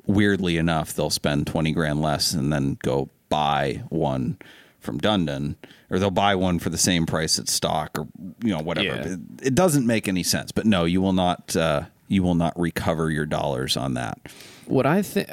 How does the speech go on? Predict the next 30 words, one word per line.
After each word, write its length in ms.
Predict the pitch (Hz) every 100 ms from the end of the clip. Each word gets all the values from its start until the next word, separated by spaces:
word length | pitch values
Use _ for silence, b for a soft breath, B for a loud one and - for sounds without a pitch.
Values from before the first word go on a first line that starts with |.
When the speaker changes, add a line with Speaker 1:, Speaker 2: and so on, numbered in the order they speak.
| -
Speaker 2:
find 280 | 123 123 113
interesting, 800 | 101 101 101 - 98 92 80 - - - -
and 400 | - 95 87 82 - -
I 120 | 110
don't 320 | 104 117 120 -
intend 460 | 104 95 110 104
to 40 | 101
come 220 | 104 98
into 160 | 92
every 220 | 92 90 90
show 380 | - 85 82
and, 140 | 85 82
like, 280 | 80 80 98
make 240 | 92 87
a 40 |
nine 220 | 90 90 90
nine 160 | 87
six 300 | 85 92 -
comment, 420 | - 76 78 95
but 120 | - 90
these 200 | 95 -
things 200 | 90 -
just 220 | 85 -
happen. 300 | - - 98
They're 120 | 101
on 140 | 80 78
my 120 | 73
mind. 360 | 71 71 90 - B B B -
But 200 | 131 127
the, 600 | 131 143 139 131 113